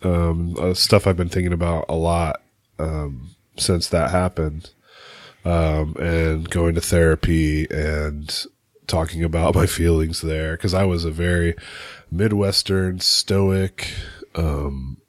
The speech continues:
everything, you, you gotta keep everything in, don't be a wuss. Um, you know, that's kind of how, and I, and I, I didn't get that from my parents ever. It was all just, you know, peers and, like, peer pressure and, like, uh,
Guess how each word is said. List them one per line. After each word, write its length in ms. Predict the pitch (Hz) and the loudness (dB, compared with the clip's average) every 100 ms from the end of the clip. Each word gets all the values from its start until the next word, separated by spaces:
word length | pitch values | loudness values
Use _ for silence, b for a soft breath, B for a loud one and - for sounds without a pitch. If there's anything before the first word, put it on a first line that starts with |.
| - | -6
everything, 500 | 87 87 92 98 92 | -2 -2 0 2 2
you, 120 | 82 76 - | 0 -4 -10
you 100 | 78 | -4
gotta 260 | 82 85 82 | 2 2 2
keep 240 | - 95 | 0 2
everything 440 | 104 101 - 110 104 | 2 0 0 0 0
in, 380 | 120 120 120 110 | 0 2 0 0
don't 200 | 95 87 | -2 0
be 80 | 90 | -2
a 80 | |
wuss. 640 | 92 123 127 123 - - - B B B B B B - | 0 0 2 2 2 0 -4 B B B B B B -4
Um, 540 | 80 78 76 73 73 - - - 90 | 2 2 2 0 -4 -10 -18 -10 -4
you 80 | |
know, 120 | 80 82 | -2 -2
that's 180 | 85 | -2
kind 180 | - 90 | -2 0
of 120 | 82 | 0
how, 640 | - 85 82 85 82 80 - B B B B - | 0 0 0 0 0 -2 -6 B B B B -4
and 100 | 104 | 2
I, 100 | 110 127 | 2 4
and 120 | 131 | 4
I, 100 | 143 120 | 4 4
I 60 | |
didn't 180 | 160 180 | 2 4
get 140 | 135 127 | 2 2
that 120 | 107 | 2
from 120 | 101 | 0
my 100 | 87 | 0
parents 760 | - 95 107 90 101 - - - _ _ - | 2 4 4 2 0 0 -2 -6 _ _ -2
ever. 500 | 95 98 76 82 92 - | 0 2 0 -2 -4 -4
It 60 | 95 | 2
was 200 | 95 95 | 2 4
all 220 | 92 92 | 4 4
just, 400 | 90 87 - - | 2 2 0 0
you 60 | 101 | -2
know, 160 | 80 82 | -2 -2
peers 520 | - 90 87 85 87 | 0 2 2 0 -2
and, 120 | 82 | -2
like, 220 | 82 85 | -4 -4
peer 180 | - 95 | 0 0
pressure 540 | 87 85 - 85 80 | 2 -2 0 -2 -2
and, 120 | 78 78 | -4 -4
like, 380 | 76 76 - _ B B B B B - | -6 -6 -10 _ B B B B B -6
uh, 360 | 73 76 71 | -2 0 0